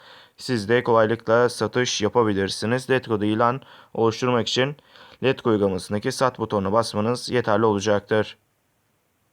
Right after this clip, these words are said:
Videomuz bu kadardı. Umarım videomuzu beğenmişsinizdir. Videoyu beğendiyseniz aşağıdan beğen butonuna kılmayı unutmayın. Kanalımıza abone değilseniz lütfen abone olun.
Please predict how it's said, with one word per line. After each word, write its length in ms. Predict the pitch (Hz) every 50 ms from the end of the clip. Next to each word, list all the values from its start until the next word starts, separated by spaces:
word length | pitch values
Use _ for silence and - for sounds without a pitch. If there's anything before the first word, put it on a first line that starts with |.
| _ _ _ _ _ _ _ _ _ _ _ _ _ _ _ _ _ _ _ _ _ _ _ _ _ _ _ _ _ _ _ _ _ _ _ _ _ _ _ -
Videomuz 540 | 113 110 98 101 104 107 123 160 175 - - 117
bu 60 | 131
kadardı. 680 | 147 - 156 123 113 104 98 98 101 95 113 127 147 143
Umarım 360 | 117 98 98 101 120 135 139
videomuzu 460 | 135 127 135 135 131 127 123 - 131
beğenmişsinizdir. 1500 | 131 131 127 123 127 139 160 156 - - - 107 98 98 98 98 92 95 98 95 - - - 131 139 156 160 - - _ _ _ _ _ _ - - _ _ _ -
Videoyu 300 | 101 92 101 104 117 127
beğendiyseniz 760 | 135 127 120 117 117 139 156 156 - - 113 113 123 139 139
aşağıdan 420 | 143 - - - 143 139 131 123
beğen 220 | 110 113 120 131 135
butonuna 340 | 131 - 117 101 95 98 -
kılmayı 300 | - 101 98 101 107 113
unutmayın. 500 | 127 139 - 139 139 135 131 127 135 147 - _ _ _ _ _ _ _ _ - - - _ _
Kanalımıza 760 | _ - 98 110 120 131 139 143 143 143 147 143 - - 135 135
abone 340 | 135 135 127 135 139 135
değilseniz 420 | 131 131 131 - 135 131 131 131 135
lütfen 300 | 156 - - - 107 101
abone 400 | 101 92 104 107 120 135 139 135
olun. 360 | 120 98 101 98 101 110 117